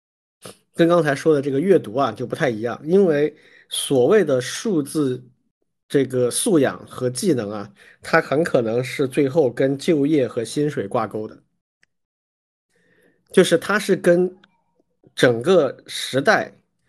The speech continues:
或者整个产业环境是紧密关联的。呃，如果我们的重点的发展方向在这些领域，这些领域需要你具有这些素养和技能的话，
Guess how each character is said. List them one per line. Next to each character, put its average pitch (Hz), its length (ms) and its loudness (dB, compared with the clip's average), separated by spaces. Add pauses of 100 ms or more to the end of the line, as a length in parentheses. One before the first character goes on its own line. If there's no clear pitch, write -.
(120)
或 170 180 4
者 123 300 -2
整 113 360 -4
个 165 220 2
产 - 260 -8
业 139 120 0
环 127 300 -4
境 175 240 -2
是 123 200 -10
紧 107 180 -8
密 127 140 -2
关 143 200 -2
联 135 200 -6
的。 - 80 -20 (300)
呃， 131 160 2
如 139 200 4
果 190 140 6
我 147 180 4
们 127 180 -2
的 165 100 2
重 165 300 4
点 110 220 -4
的 127 120 -6
发 170 220 -2
展 117 160 -4
方 170 260 0
向 143 220 -2
在 135 160 0
这 143 160 0
些 135 140 -2
领 120 240 -4
域， 131 180 0
这 - 180 -2
些 156 140 2
领 120 260 -2
域 143 160 0
需 190 300 -2
要 220 200 4
你 120 180 -2
具 143 180 -4
有 110 140 0
这 127 160 -2
些 120 240 -4
素 135 180 -4
养 104 160 -4
和 113 100 -8
技 127 200 -4
能 110 180 -4
的 117 80 -4
话， 113 220 -4